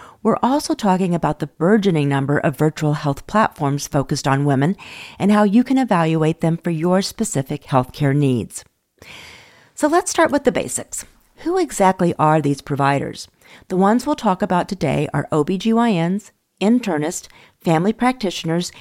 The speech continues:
and women's health nurse practitioners. And yes, while physician assistants are also on the front lines,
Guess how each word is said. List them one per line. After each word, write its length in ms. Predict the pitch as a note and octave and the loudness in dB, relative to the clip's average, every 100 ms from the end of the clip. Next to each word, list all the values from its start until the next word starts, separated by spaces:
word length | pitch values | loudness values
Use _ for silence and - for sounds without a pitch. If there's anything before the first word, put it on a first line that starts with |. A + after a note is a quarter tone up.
| - - | -12 -2
and 200 | F3 E3 | 0 4
women's 400 | D#3+ D#3+ F#3 - | 4 4 2 -2
health 360 | C#3+ C#3 - | -6 -6 -6
nurse 320 | F3 G#3+ A#3+ | 0 2 2
practitioners. 840 | - D#4+ - D#4+ - F#3+ - - - _ _ - - - - | -2 -6 -6 -8 -8 -8 -8 -8 -14 _ _ -20 -20 -16 0
And 140 | G3 | 4
yes, 240 | G#3 G3 - | 6 4 2
while 140 | F3 | 0
physician 500 | E3 D3+ G3+ - C#4+ | 0 -2 0 0 0
assistants 580 | A3 - A3 - E3+ E3+ | 0 -2 -4 -2 -2 0
are 140 | D#3 - | 0 2
also 300 | D#3+ G#3+ A3+ | 2 2 2
on 100 | G3+ | 2
the 80 | F#3+ | 0
front 260 | - F#3 | 0 0
lines, 400 | - D3+ C#3 C#3+ | 0 0 0 -4